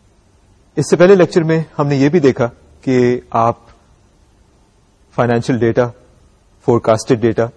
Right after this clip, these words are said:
کو ایک ٹائم اینڈ ایرو ڈائیگرام یا کیش فلو ڈائیگرام کی صورت میں کیسے ریپرزینٹ کرتے ہیں۔ اس ٹائم اینڈ ایرو ڈائیگرام میں آپ ایک سمپلیفیکیشن مزید اور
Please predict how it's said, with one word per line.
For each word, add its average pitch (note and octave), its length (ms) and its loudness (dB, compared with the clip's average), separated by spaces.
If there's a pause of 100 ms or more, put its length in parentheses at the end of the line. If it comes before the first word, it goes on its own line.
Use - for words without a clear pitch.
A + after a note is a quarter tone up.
(460)
کو A2 120 -2 (1200)
ایک A#2 300 -4 (400)
ٹائم B2+ 200 0
اینڈ A#2 100 -2
ایرو A2+ 160 0
ڈائیگرام G#2 460 -2 (200)
یا A2+ 100 -4
کیش A2+ 240 -2
فلو A#2 160 -4
ڈائیگرام G2+ 420 -4 (720)
کی A#2+ 120 -2
صورت A2+ 240 -2
میں D#3+ 80 -2
کیسے B2+ 260 0
ریپرزینٹ A2 460 -4
کرتے - 340 -8
ہیں۔ G2 80 -18 (2500)
اس D#3 180 2 (1300)
ٹائم C#3 220 2
اینڈ C#3+ 120 -2
ایرو C3 160 0 (120)
ڈائیگرام C3+ 440 2
میں D3 120 -4 (800)
آپ A#2+ 280 0
ایک A#2 240 -6
سمپلیفیکیشن A#2 720 -4
مزید A2+ 340 0
اور A2 160 2